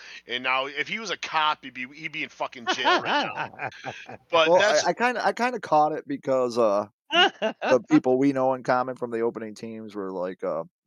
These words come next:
Speaker 3: Jim knows him actually, like Brad from this Applebee's and Mike Smithman, who's the D O down here, and they're kinda natural born, "I'm going to do this, so hang on to your ass."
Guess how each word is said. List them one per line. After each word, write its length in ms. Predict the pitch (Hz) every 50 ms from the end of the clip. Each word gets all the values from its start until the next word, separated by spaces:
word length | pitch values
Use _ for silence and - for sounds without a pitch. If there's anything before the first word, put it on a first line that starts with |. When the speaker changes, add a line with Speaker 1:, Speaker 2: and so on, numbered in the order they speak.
| _ 80
Speaker 3:
Jim 260 | 101 113 120 117 110
knows 260 | 98 92 90 90 92 95
him 100 | 92 92
actually, 320 | 87 90 - - 104 101
like 160 | 92 92 92 95 -
Brad 360 | 110 110 110 107 104 104 104
from 180 | - 107 101 98
this 180 | 98 101 - -
Applebee's 640 | 107 104 95 - 104 95 95 104 101 101 104 104 101
and 100 | 98 95
Mike 200 | 98 101 98 -
Smithman, 580 | - - - 104 104 95 - - 101 101 98 101
who's 300 | 104 82 87 92 - - _ -
the 100 | 92 92
D 200 | 95 101 98 95
O 160 | 95 98 98
down 320 | 101 98 95 95 95 101
here, 340 | 107 107 101 95 95 101 - -
and 220 | 95 98 92 98 _ _ _ _ _ _ _ _ _ _ _ _ _ -
they're 120 | 147 156
kinda 300 | - 170 156 143 135 127
natural 600 | 117 113 117 120 123 120 - 127 120 117 113 110 104
born, 880 | 101 92 120 117 117 113 113 110 110 113 110 104 104 104 107 104 90 - _ _ _ _ _ _ _ _ _ _ _ _ _ _ _ _ _ _ -
"I'm 160 | 127 131 127
going 240 | 117 131 131 127 117
to 60 | 113
do 220 | 107 120 120 120
this, 240 | 110 117 123 123 -
so 160 | - 98 87
hang 200 | 95 113 117 113
on 180 | 110 110 110 104
to 80 | -
your 180 | 113 107 98 92
ass." 380 | 98 104 107 117 131 131 -